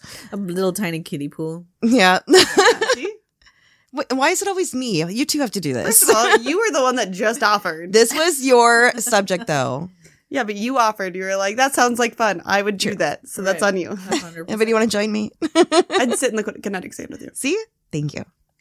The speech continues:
Speaker 1: Sandcastles.
Speaker 2: Yes.
Speaker 3: Yeah.
Speaker 2: See?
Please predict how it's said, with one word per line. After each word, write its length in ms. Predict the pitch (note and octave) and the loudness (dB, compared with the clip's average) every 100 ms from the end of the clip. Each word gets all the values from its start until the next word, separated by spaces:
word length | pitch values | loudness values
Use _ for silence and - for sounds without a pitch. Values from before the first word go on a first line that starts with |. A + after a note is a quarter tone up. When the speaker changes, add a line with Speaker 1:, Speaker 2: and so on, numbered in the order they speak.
| - | -10
Speaker 1:
Sandcastles. 720 | F4 D#4 B3+ D3+ D3+ D#3+ E3+ _ _ _ | -8 -8 -16 -18 -18 -20 -20 _ _ _
Speaker 2:
Yes. 400 | F3 C4+ E4+ D#3+ | -2 2 2 2
Speaker 3:
Yeah. 120 | - D#4+ - | -2 -4 -6
Speaker 2:
See? 340 | - F#3+ C4+ | -4 -4 -4